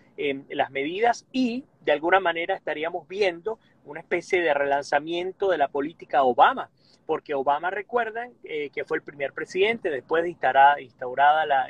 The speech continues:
la dictadura en, en, en Cuba, que pisó el, el aeropuerto José Martí de La Habana en el Air Force One, cuando, por cierto, Biden era su vicepresidente. Se comenzó a descongelar las relaciones, eh, mejor dicho, el, el,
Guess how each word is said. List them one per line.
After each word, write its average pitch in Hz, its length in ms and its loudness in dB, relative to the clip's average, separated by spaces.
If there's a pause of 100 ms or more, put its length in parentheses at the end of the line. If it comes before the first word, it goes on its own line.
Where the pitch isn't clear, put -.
la 127 160 -12
dictadura 135 400 -8
en, 156 100 -12
en, 135 440 -10
en 135 160 -18
Cuba, 202 420 2 (320)
que 185 140 6
pisó - 540 0 (400)
el, 139 340 -6
el 143 140 2
aeropuerto 139 400 4
José 143 240 -2
Martí 143 340 -2
de 143 80 -2
La 139 120 4
Habana 127 420 -4 (240)
en 131 120 -8
el 127 80 -2
Air 143 140 0
Force 151 320 -4
One, 143 300 4 (140)
cuando, 254 500 6
por - 180 -12
cierto, 156 340 -12
Biden 135 400 -8
era 131 140 -8
su 143 140 -10
vicepresidente. 135 1080 0 (220)
Se - 180 2
comenzó 143 380 4
a 180 40 10
descongelar 151 520 4
las 165 120 -2
relaciones, 156 760 -6
eh, 147 120 0
mejor 135 220 -10
dicho, 160 280 -6
el, 127 180 -2
el, 123 460 -4